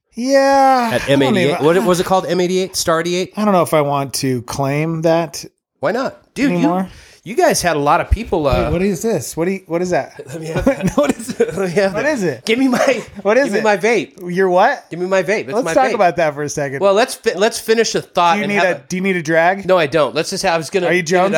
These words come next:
Speaker 1: jonesing?
Speaker 2: your way. No.
Speaker 1: Are you jonesing for a drag?
Speaker 2: No, I'm not.
Speaker 1: Dude, this <laughs> Buck's vape has been sitting by me. That's a pretty fancy one. Is that a new one?
Speaker 2: It was like twenty bucks.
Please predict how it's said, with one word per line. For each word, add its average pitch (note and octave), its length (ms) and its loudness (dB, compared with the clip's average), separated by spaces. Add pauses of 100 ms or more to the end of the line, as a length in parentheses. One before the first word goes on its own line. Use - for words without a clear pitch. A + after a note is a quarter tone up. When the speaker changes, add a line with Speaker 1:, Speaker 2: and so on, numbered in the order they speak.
(100)
Speaker 1:
jonesing? - 20 -4
Speaker 2:
your C#3+ 80 -2
way. D3 240 0
No. D#3 140 -2
Speaker 1:
Are E3 40 2
you F#3+ 80 0
jonesing F3 400 -2
for F#3+ 140 -2
a F3 40 -2
drag? E3+ 380 0 (300)
Speaker 2:
No, D#3 160 4
I'm C#3+ 100 0
not. C3 260 0 (160)
Speaker 1:
Dude, F#3+ 200 0
this F#3 340 0
<laughs> - 320 -2
Buck's A#3 260 0
vape F#3 340 2
has E3+ 180 0
been D#3 220 -4
sitting D#3+ 360 -2
by D3+ 220 2
me. D3 240 -4 (400)
That's - 180 -2
a F#4+ 40 0
pretty F#4+ 240 2
fancy F3 420 -2
one. G2 280 -8 (160)
Is C#3 100 -6
that F3 120 4
a D#3 60 -2
new E3 160 0
one? C#4 320 -2
Speaker 2:
It C3+ 80 2
was B2+ 100 -2
like C#3+ 180 -2
twenty C3 280 2
bucks. G#2 480 -4